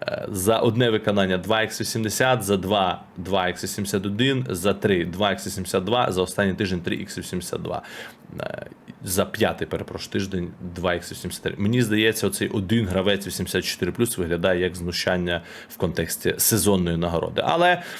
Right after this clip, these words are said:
в будь-якому випадку три з п'яти вам треба виконати. Play п'ять в Rivals, Live Івентах, Rush або Champions. Я це все зараз роблю, тому що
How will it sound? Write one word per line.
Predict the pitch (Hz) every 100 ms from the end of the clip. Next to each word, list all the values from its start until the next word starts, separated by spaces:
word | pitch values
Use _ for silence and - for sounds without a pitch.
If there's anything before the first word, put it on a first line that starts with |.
| -
в | 95
будь-якому | 101 135 127 123 117
випадку | 143 139 -
три | 123 143 143
з | -
п'яти | - 107 101
вам | 87 85
треба | 82 95 95 98 101 101
виконати. | 101 127 127 120 113 104
Play | - 98 90 82 82 -
п'ять | 87 92 85 82
в | 82
Rivals, | 101 120 110 104 -
Live | 87 85
Івентах, | 87 107 101 92 -
Rush | 90 90 -
або | 82
Champions. | 85 131 123 123 117 - - - -
Я | 120 156
це | - 110
все | - 90
зараз | 87 98 101 -
роблю, | 170 147 131
тому | 131 117 101
що | - 90